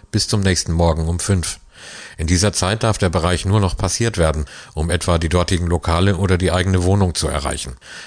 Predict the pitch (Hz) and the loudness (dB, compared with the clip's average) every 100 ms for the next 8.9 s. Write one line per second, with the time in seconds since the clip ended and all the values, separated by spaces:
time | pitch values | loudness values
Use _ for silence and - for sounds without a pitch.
0 | - 92 - 92 101 120 85 87 85 92 | -4 -2 0 2 2 2 2 0 -2 0
1 | 85 92 98 95 - 87 - 80 78 - | 0 2 2 0 0 -2 0 0 0 -4
2 | - - - 87 80 - 95 101 - 90 | -12 -20 -6 0 0 2 0 0 0 0
3 | 101 - - 82 90 82 - 98 113 98 | 0 -4 -6 -2 0 0 0 0 0 -2
4 | 98 95 - 107 85 87 - 85 92 98 | -2 0 0 -2 -2 -4 -2 0 2 2
5 | 73 69 - - - - - - - 95 | 0 -4 -10 -12 -20 -20 -20 -20 -6 -2
6 | 95 110 - 87 98 107 92 87 85 80 | 0 0 0 0 2 2 2 2 2 0
7 | 82 80 90 85 - 92 98 87 - 92 | 0 2 2 2 2 2 2 0 0 -2
8 | 95 98 95 92 85 92 101 95 | 0 -2 0 0 2 2 4 2